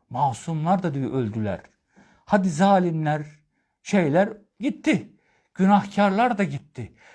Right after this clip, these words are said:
Eğer diyor imanı varsa diyor, bak imanı varsa, Peygamberimiz Aleyhisselatü Vesselam'ın hadis-i şerifinden zaten na-, nakil alıyor. İmanı varsa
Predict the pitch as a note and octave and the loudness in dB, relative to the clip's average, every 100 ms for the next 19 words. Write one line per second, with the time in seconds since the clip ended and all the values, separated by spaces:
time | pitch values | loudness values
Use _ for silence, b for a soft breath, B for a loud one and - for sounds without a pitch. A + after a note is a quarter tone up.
0 | b - E3 A#3 C4 A3+ G3 F3+ E3 F3+ | b -2 4 4 2 0 0 0 -2 2
1 | G3 G3 G3 G3 F#3+ G#3+ D4 - A3 D3 | 4 4 4 2 4 6 4 0 -2 -2
2 | C#3+ C3 F3+ _ _ _ _ A#2 G#2 D3 | -2 -4 -8 _ _ _ _ -10 -8 -4
3 | D3+ D#3 D#3 D3 C3 B2+ D3 E3 A3 G#3 | -2 2 2 2 2 2 2 2 4 4
4 | G#3+ _ _ _ _ _ _ _ _ _ | 2 _ _ _ _ _ _ _ _ _
5 | _ - E3 F3+ F#3 F#3 G3 F#3 F3 F3+ | _ 0 2 4 4 4 2 2 2 0
6 | D#3+ F3 F3 F#3 F#3+ G3 F#3 - G#3 G3 | -2 -6 -2 0 2 2 0 0 0 4
7 | G3 C4 A#3+ F#3 F3 D3+ - - C#3 C#3 | 4 4 6 4 4 0 -2 -4 0 2
8 | D3 D3+ D#3+ D3+ B2 G2+ - b b b | 2 -2 2 0 0 -4 -8 b b b
9 | D#3 E3 F#3 F#3+ F#3+ F#3 G3+ C4+ - C#4 | -2 2 4 6 4 4 4 2 0 0
10 | C#4 | 0